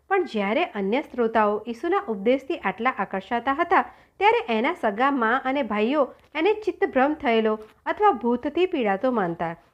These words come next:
તેથી એણે પેલી સ્ત્રીને કહ્યું, "પણ જે મારા વચન સાંભળીને પોતાના હૃદયમાં સાચવી રાખે છે તે એથી એ મારી માતાથી એ વધારે ધન્ય છે."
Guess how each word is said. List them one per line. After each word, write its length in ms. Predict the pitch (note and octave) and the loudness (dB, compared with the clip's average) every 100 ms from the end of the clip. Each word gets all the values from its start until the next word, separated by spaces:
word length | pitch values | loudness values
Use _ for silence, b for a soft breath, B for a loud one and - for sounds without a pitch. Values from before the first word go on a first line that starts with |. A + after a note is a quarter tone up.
| b _ | b _
તેથી 240 | G#4 A4 G#4 | 0 4 2
એણે 380 | G#4+ - A#3 | 2 0 0
પેલી 300 | E4 D4+ C4 | 0 -2 -2
સ્ત્રીને 380 | D4+ - B3+ B3 | -4 -4 -2 -2
કહ્યું, 320 | B3+ E4 C4+ B3 b b - | 0 0 0 -4 b b 2
"પણ 200 | A4 F#4 | 4 4
જે 220 | C4 E4+ | 2 2
મારા 360 | F4+ A3 A3 C#4 | 4 2 4 2
વચન 340 | G#3 G3 C4+ | 2 0 -2
સાંભળીને 460 | C#4 A3 G#3 A3+ A3+ | 0 0 2 0 0
પોતાના 440 | C4 D#4+ F#4+ G#4 | -2 2 2 2
હૃદયમાં 460 | D4+ G3 A3 B3+ D#4 | 2 2 2 0 -2
સાચવી 420 | A#3+ F#3 - A#3 | -2 -4 -2 0
રાખે 300 | C4 C4+ F#4 | 0 2 0
છે 200 | F#4 E4 b b b - | 0 -6 b b b -2
તે 280 | G#4 E4 A3+ | -2 2 0
એથી 340 | A3+ D#4+ F#4 | 0 2 4
એ 40 | |
મારી 360 | F#4 C4+ A3 D4+ | 4 4 2 2
માતાથી 640 | D#4 G#3+ G3+ A#3 A#3 E4 | 0 0 0 -2 0 2
એ 40 | F4+ | 4
વધારે 440 | D4 G3 G#3 D4 | 2 2 2 2
ધન્ય 420 | E4+ A3+ G3 G3 | 0 -2 -2 -2
છે." 320 | F3+ - E3 | -4 -8 -10